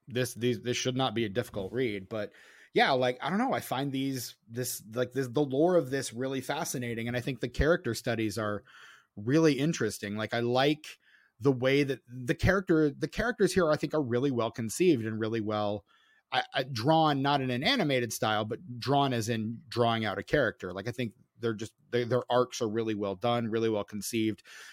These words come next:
You can tell the lore is thought out, which means that it comes from somewhere in something. And as with all lore, there are things that you, you bend and you twist and you sometimes kind of make it look like something else. Like, you know, maybe you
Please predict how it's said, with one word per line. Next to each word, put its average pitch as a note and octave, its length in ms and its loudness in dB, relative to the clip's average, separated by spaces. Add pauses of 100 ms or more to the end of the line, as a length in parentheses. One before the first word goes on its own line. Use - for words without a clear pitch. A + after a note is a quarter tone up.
You D#3 120 4
can F3 160 2
tell F#3 280 6
the D#3 100 6
lore C3+ 300 6
is B2 220 2
thought A2+ 280 4
out, A#2 340 4
which G#2+ 200 -6
means A2 280 -4
that A2+ 100 -2
it - 160 -10
comes E3 380 0
from G#2 360 0
somewhere G#2 520 -2
in G2 160 -4
something. F#2+ 680 -8 (520)
And F3 180 6
as E3+ 180 6
with D3+ 140 6
all B2 220 6
lore, A2+ 260 4
there B2+ 160 4
are A2 60 2
things A2 320 -2
that G2 160 -8
you, G2+ 320 -4 (100)
you G#2 160 -6
bend A2 540 -4
and A2 160 -2
you G#2 100 -6
twist A2+ 540 -4
and A2+ 180 2
you G#2 360 0 (560)
sometimes A#2 600 0
kind A#2+ 240 -2
of G#2 140 -4
make A#2 240 0
it G#2+ 120 -6
look A2 220 -4
like A2 140 -4
something G#2+ 280 -6
else. C#3 380 2
Like, G#2 300 0
you B2 100 -4
know, G2+ 80 -4
maybe G2+ 280 -2
you G#2 300 -2